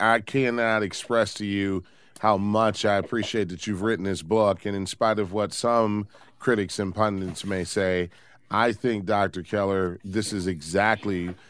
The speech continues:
what the church and our broader culture needs right now, is a forgiveness movement right alongside, uh,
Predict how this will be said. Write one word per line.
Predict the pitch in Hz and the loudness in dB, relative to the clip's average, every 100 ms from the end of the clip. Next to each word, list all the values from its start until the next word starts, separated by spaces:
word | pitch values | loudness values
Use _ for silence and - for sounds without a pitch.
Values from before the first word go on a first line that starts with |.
| - - | -20 -6
what | 98 | -4
the | 85 | -4
church | 90 107 113 123 - - | 0 2 2 -2 -8 -4
and | 98 | -2
our | 101 | -2
broader | 92 107 113 110 | 0 2 2 0
culture | - 120 131 - 92 | 0 0 0 -2 -4
needs | 90 87 - | -4 -4 -2
right | 90 76 | -2 -2
now, | 85 85 80 - | -6 -6 -6 -6
is | 92 87 | -6 -4
a | |
forgiveness | 87 98 78 104 113 104 107 90 | -6 -8 -4 -2 -2 -4 -6 -4
movement | 92 104 98 87 85 82 _ - - - | -4 -4 -4 -4 -6 -6 _ -20 -20 0
right | 104 139 | 4 4
alongside, | 151 120 117 123 151 139 - 98 107 131 143 139 | 2 2 2 2 0 -2 0 0 0 -2 -2 -6
uh, | 101 101 92 | -6 -6 -6